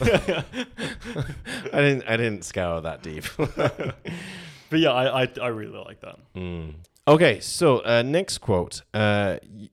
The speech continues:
Speaker 1: next quote is by, um, David Foster Wallace. Uh, so that's a lie. I actually had the same quote twice. I only have <laughs> one quote, sorry.
Speaker 2: <laughs> It's okay.
Speaker 1: Next quote is Dav-, by David Foster Wallace.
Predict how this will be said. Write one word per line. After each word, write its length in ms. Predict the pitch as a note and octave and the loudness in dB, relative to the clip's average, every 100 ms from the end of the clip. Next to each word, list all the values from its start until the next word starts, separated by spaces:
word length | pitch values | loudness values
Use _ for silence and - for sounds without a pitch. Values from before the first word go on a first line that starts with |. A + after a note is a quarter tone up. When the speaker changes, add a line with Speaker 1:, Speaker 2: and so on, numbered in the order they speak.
| _ | _
Speaker 1:
next 240 | E2 C3+ C#3+ | -6 -6 -4
quote 180 | D#3+ A#2+ | -4 -4
is 140 | A2 | -4
by, 480 | A#2+ A2+ A2+ A2+ A2+ | 0 2 2 0 -4
um, 640 | - G#2 G2+ G2 G2 F#2+ | -8 -8 -8 -10 -12 -4
David 320 | B2+ C3 C3+ B2 | 4 6 4 4
Foster 380 | B2+ A2 - | 0 0 -2
Wallace. 560 | G2+ F2+ D2 C#2 - - _ _ - - | -4 -2 -4 -8 -16 -20 _ _ -12 -6
Uh, 160 | F2+ | -4
so 140 | F2 G#2+ | -4 -6
that's 180 | F2+ | -6
a 80 | A#2 | -2
lie. 180 | A2 F#2+ | 2 2
I 20 | |
actually 260 | F#2+ G2 A#2+ | 2 0 0
had 160 | A2 | 0
the 60 | - | 0
same 200 | G2 F#2 | -2 -2
quote 220 | F2 D#2 | -4 -8
twice. 380 | - D2 - - | -8 -8 -8 -6
I 20 | |
only 140 | F#2+ F#2 | -4 -4
have 200 | - - | -2 2
<laughs> 0 | |
one 100 | B2+ | 2
quote, 360 | - - A2+ G#2+ | 0 -2 -2 -2
sorry. 280 | - E2+ E2 | -4 -4 -2
Speaker 2:
<laughs> 40 | |
It's 480 | G#3+ F3 G#3+ A3+ G3 | -4 -6 -8 -8 -10
okay. 160 | - C3 | 2 4
Speaker 1:
Next 200 | C3 - | 4 4
quote 200 | B2+ A#2 | 4 4
is 80 | |
Dav-, 320 | G2 A#2+ A#2+ D#2+ | 4 4 4 4
by 160 | G#2+ | 2
David 260 | G#2+ G#2+ G2+ | 4 0 0
Foster 300 | G2 - E2+ | -4 -4 -4
Wallace. 460 | E2 C#2+ - - | -2 -2 -6 -12